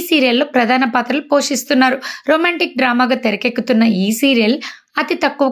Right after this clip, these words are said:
కాలంలోనే సూపర్ హిట్ టాక్ ను సొంతం చేసుకుందని చెప్పొచ్చు. మరి ముఖ్యంగా రిషి వసుల ప్రేమ కథకు ప్రేక్షకులు మంత్రముగ్ధులయ్యారని చెప్పొచ్చు. రిషి వసుల క్యూట్ లవ్ స్టోరీని స్క్రీన్ పై చూడటం కోసమే జనాలు ఎగబడి మరి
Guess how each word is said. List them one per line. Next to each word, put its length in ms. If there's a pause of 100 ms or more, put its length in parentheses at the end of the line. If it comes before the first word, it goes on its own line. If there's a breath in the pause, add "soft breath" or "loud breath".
కాలంలోనే 580
సూపర్ 360
హిట్ 220
టాక్ 240
ను 140
సొంతం 280 (100)
చేసుకుందని 480
చెప్పొచ్చు. 380 (440 loud breath)
మరి 240
ముఖ్యంగా 500
రిషి 260 (180)
వసుల 280 (100)
ప్రేమ 280
కథకు 280 (360 loud breath)
ప్రేక్షకులు 480 (100)
మంత్రముగ్ధులయ్యారని 960
చెప్పొచ్చు. 400 (380 loud breath)
రిషి 240 (100)
వసుల 280 (160)
క్యూట్ 300
లవ్ 160
స్టోరీని 500
స్క్రీన్ 380
పై 100 (120)
చూడటం 420
కోసమే 340 (460 loud breath)
జనాలు 340 (140)
ఎగబడి 420
మరి 120